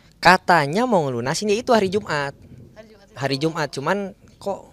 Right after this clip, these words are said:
Speaker 1: sampai malam juga nggak ada kabar gitu loh. Saya juga udah sanksi, saya bilang, "Yakin nih mau dilunasin?" kan gitu kan. "Oh ya, mobilnya aja nggak balik-balik, gimana mau lunasin?" kan begitu kan. Itu sih.
Speaker 2: Sekarang fisik,
Speaker 1: Hmm.
Speaker 2: sudah tahu keberadaan fisik mobilnya?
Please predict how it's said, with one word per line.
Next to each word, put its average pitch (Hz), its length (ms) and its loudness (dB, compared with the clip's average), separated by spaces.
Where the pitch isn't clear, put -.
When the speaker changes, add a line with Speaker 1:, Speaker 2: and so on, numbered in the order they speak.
Speaker 1:
sampai 131 580 -6
malam 120 380 -4
juga 120 260 -6
nggak 107 160 -4
ada 117 80 -4
kabar 151 500 4
gitu 135 220 -10
loh. 117 160 -6
Saya 185 160 2
juga 196 160 6
udah 143 240 4
sanksi, 196 400 4
saya 156 160 2
bilang, 156 320 -4
"Yakin - 480 -8
nih 139 120 -6
mau 123 120 -4
dilunasin?" 117 640 -4
kan 156 160 -4
gitu 113 260 -10
kan. 147 180 -12
"Oh 117 60 -6
ya, 135 60 -2
mobilnya 151 360 4
aja 151 120 4
nggak 151 160 8
balik-balik, 151 520 8
gimana 170 240 6
mau 151 160 6
lunasin?" 151 480 4
kan 247 140 6
begitu 160 340 0
kan. 208 240 -4
Itu 123 360 -6
sih. 113 400 -10
Speaker 2:
Sekarang 330 220 -18
fisik, 302 360 -20
Speaker 1:
Hmm. 123 120 -18
Speaker 2:
sudah 226 220 -18
tahu 247 220 -16
keberadaan 214 480 -20
fisik 208 240 -20
mobilnya? 202 380 -20